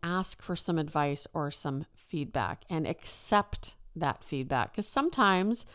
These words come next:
the feedback we get is not what we wanna hear, but it's what we need to hear. I've experienced this many, many times. And then last but not least, appreciate how far you've come. I mean, especially if you're in recovery,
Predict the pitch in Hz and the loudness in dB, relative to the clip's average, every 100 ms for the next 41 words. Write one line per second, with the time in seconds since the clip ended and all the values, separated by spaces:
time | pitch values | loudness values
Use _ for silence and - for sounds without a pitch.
0 | - - - 180 214 226 233 226 208 190 | -18 -6 -2 0 2 4 6 6 4 2
1 | 175 254 - - - 180 175 165 170 208 | 4 4 0 -10 -4 0 2 2 4 4
2 | 226 220 214 202 190 185 190 180 233 370 | 2 0 2 4 6 4 4 2 2 0
3 | 247 190 175 170 - 208 - 208 208 190 | -2 2 4 2 2 2 4 4 4 4
4 | 185 190 190 175 143 - 202 - - - | 2 0 -4 -2 -4 -2 -6 -10 -18 -20
5 | - - 160 170 - - 160 156 - 160 | -8 2 2 2 -2 2 2 2 0 -2
6 | - - 165 160 165 165 - 165 151 156 | -2 -4 -2 0 2 0 -2 -4 -2 -2
7 | 151 156 139 147 - 185 202 208 208 - | -2 -2 0 -2 -2 0 2 0 -2 -8
8 | - - 220 262 - - - 233 - 165 | -20 2 8 8 6 0 4 2 2 -2
9 | 160 - - - - - - 208 - 294 | 0 -2 -6 -14 -20 -10 -4 -2 0 0
10 | - 381 302 269 - - 165 240 262 - | 0 -2 2 4 4 2 2 4 0 -2
11 | - 127 - - 175 196 - - 381 - | -4 -6 -4 -4 -2 0 -2 -2 -2 0
12 | 381 - - 240 - 190 214 208 - 170 | -2 -2 -2 -4 -2 -2 0 -2 0 0
13 | 180 175 135 | 2 2 2